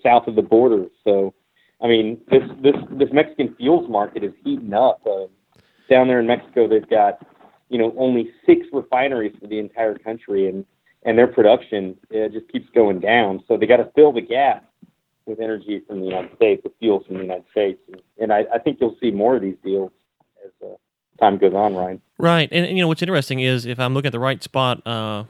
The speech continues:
Speaker 2: right where, where the port's at, it's about a five-hour drive from Veracruz, uh, Veracruz port to, uh, the heart of Mexico City. And so you're talking about a train, you know, you can straighten that out, you can cut some time off there. Um,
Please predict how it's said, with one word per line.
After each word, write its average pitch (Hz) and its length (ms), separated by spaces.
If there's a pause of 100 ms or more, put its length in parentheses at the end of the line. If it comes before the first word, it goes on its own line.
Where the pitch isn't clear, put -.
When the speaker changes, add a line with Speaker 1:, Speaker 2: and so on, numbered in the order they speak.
Speaker 2:
right 123 100
where, 87 140
where 117 100
the 110 60
port's 170 280
at, 113 100
it's 117 100
about 170 140
a 175 60
five-hour 127 680
drive 113 420
from 120 160
Veracruz, 123 1120
uh, 113 320 (340)
Veracruz 139 360
port - 340
to, 123 240
uh, 113 140
the 107 120
heart 135 180
of 120 60
Mexico 117 260
City. 151 380 (360)
And 139 100
so 131 220
you're 127 120
talking 143 180
about 110 100
a 107 60
train, 123 500
you 120 60
know, 113 240
you 113 100
can 104 100
straighten 117 280
that 113 100
out, 113 180
you 107 60
can - 60
cut - 160
some - 60
time 139 200
off 123 160
there. 104 320
Um, 113 340